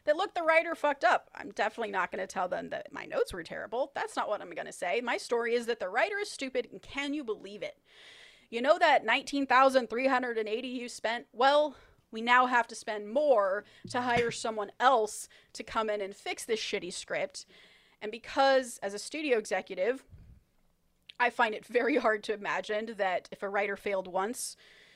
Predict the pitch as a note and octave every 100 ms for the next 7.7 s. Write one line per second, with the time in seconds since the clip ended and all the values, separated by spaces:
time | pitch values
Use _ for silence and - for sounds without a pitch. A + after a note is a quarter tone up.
0 | _ F#3 F#3 F3+ F#3+ F#3 F#3+ - - G#3
1 | F#3 F3+ D#3 - - D#3 C4+ - F#3 G3+
2 | G#3+ A3+ G#3+ G3 F#3+ F#3 G3 F3+ F#3 F3+
3 | F3 F3+ G3+ A3+ G#3 F#3 F3 D4 D#4 D4
4 | - B3+ A#3 G#3 F3 B2+ G#3 - - -
5 | - _ _ A#3 F#3+ G3+ F#3+ - - D3+
6 | - - - _ _ _ _ _ _ _
7 | _ _ A#3 A#3 D4+ E4+ F#4+